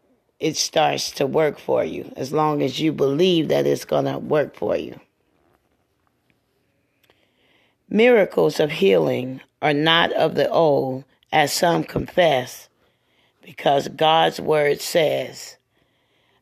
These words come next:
"I am the same yesterday, today, and tomorrow."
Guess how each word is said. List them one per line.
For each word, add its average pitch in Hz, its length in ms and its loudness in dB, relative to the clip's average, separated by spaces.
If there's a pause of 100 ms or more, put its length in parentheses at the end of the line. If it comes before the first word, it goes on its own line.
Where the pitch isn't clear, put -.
"I 160 200 2
am 151 220 -2
the 151 80 -2
same 151 460 0
yesterday, 175 720 0
today, 156 560 0
and 151 280 -4
tomorrow." 139 680 -4